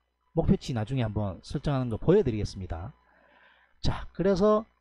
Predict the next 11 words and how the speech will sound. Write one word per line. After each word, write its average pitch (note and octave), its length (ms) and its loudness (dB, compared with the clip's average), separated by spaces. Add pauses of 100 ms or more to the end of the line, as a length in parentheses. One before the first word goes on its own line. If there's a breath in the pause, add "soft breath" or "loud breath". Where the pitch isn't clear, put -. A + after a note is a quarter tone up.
(280)
목표치 F#3+ 520 2
달성 F3 340 4
이후에 F3+ 520 2
장대 F3 360 0
음봉 C#3+ 200 -2
떨어지면 D3 360 0
어떻게 G3+ 260 4
해야 G3 80 4
된다 B2+ 220 2
했죠? D3 340 -2
매도 C#3 580 4